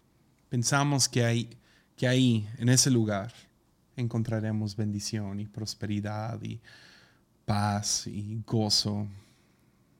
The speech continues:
¿Qué tal trabajamos en la situación en la que estamos?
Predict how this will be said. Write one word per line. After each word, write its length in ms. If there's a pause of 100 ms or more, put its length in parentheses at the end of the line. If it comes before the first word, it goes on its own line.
(1300)
¿Qué 120
tal 200
trabajamos 1000 (120)
en 200
la 120
situación 600
en 100
la 160
que 80
estamos? 600